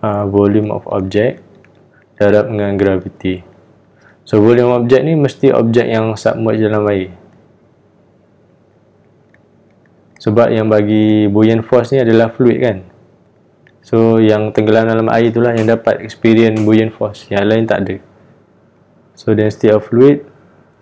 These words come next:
kita punya sistem adalah glycerin, satu point dua enam. So, satu point dua enam ni kita darab dengan seribu untuk dapatkan density dia. So, volume objek ni kita kena kira,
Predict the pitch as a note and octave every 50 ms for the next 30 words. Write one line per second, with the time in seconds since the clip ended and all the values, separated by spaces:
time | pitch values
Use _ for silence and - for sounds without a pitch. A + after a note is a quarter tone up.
0 | _ _ - _ _ _ - G2 - G#2 G2 A2 A2 A2 A2 A2 A2 A2 G#2+ -
1 | A2+ A2 - - C#3 C3+ C3+ B2 A2 G#2+ G#2+ G#2 G#2+ G#2 G#2 G2+ G2+ G#2 G#2 -
2 | - G2+ G2 G2 A2 A#2+ - - F#2+ - G#2 G2+ - G#2 G2+ G2+ G2+ G#2 G#2+ G#2
3 | G#2 G#2 A2 A#2 C3 D3 D#3+ D#3+ D3 - _ _ _ _ _ _ _ _ _ _
4 | _ _ _ - _ _ _ _ _ _ - - A2+ A2+ A2 - - A2 - A#2
5 | G#2+ - A2 A2 A2 A2 A2+ A2+ A#2 A#2+ B2 B2+ B2+ C3 C#3 C#3+ C#3+ C#3 C3+ C3
6 | A#2+ G#2+ - A#2+ A2 A2+ A2 A2 A2+ A2+ G#2+ - A2 G#2+ G#2+ G#2+ G#2+ G#2+ G#2+ G#2
7 | - G#2 G#2 G#2 G#2 G2+ G2 G2 F#2+ F#2 F#2 - - _ _ _ _ _ _ _
8 | _ _ _ _ _ _ _ _ _ _ _ _ _ _ _ _ _ _ _ _
9 | _ _ _ _ _ - - G#2 G2+ F#2+ - - G#2 F#2+ - G2 G2+ G2+ G2 -
10 | - - G2+ F#2+ F#2+ F#2+ F#2+ F#2+ - _ _ _ _ _ _ _ _ _ _ _
11 | _ _ _ _ _ _ _ _ _ _ _ _ - - G#2+ G2 G2 G#2+ G#2+ A2+
12 | A2+ A2+ A2 A2+ A2+ A#2 C3+ C3+ C#3 C#3+ D3+ D3+ C#3 B2 B2+ B2 - B2 A#2 A2+
13 | A2 - A2+ A2 G#2 G#2 G2+ A#2+ C#3+ D3